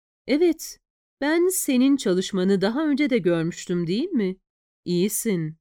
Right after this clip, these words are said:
Gerçekten çok iyisin. Ama" "Sen konuşabiliyorsun ama," diye homurdandı Eve. Rourke'un klavyedeki parmak hareketlerini izlemek başını döndürdüğünden şarabı almaya gitti.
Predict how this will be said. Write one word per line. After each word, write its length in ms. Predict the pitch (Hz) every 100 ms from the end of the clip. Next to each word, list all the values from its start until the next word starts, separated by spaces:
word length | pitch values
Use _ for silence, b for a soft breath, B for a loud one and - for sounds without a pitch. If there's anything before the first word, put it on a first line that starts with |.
| _ _ _
Gerçekten 720 | 196 302 370 330 320 294 330
çok 300 | 359 339 -
iyisin. 580 | 196 165 - 165 151 151 _ _ _ _ -
Ama" 400 | 277 247 202 339 _ _ _ _ _ _ _ _
"Sen 340 | - 302 370
konuşabiliyorsun 960 | 403 330 370 403 339 349 440 392 - 226
ama," 340 | 196 202 349 - _ -
diye 160 | 170 226
homurdandı 680 | 226 190 185 170 175 170 175
Eve. 360 | - 147 143 - _ _ _ -
Rourke'un 540 | 220 262 277 - 320 403
klavyedeki 640 | 247 262 294 247 214 - 233
parmak 480 | 190 202 254 -
hareketlerini 640 | 226 208 208 196 190 190 196
izlemek 600 | 156 - 160 185 285 -
başını 380 | 208 - 202 165
döndürdüğünden 920 | 160 160 160 156 160 160 165 214 269 _ _
şarabı 440 | - 247 202 180 175
almaya 400 | 151 151 151 151
gitti. 460 | 160 - - 160